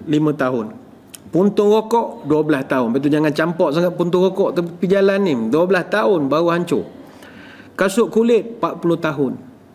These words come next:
Bekas tin minuman, lima puluh tahun. Lepas tu kena recycle. Dia lambat hancur, lima puluh tahun.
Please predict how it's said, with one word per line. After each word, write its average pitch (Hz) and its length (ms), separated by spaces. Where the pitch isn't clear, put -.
Bekas 196 400
tin 214 240
minuman, 208 560
lima 151 240
puluh 151 240
tahun. 127 320
Lepas 143 80
tu 147 160
kena 143 160
recycle. 147 720
Dia 127 80
lambat 180 480
hancur, 160 480
lima 135 160
puluh 147 160
tahun. 139 320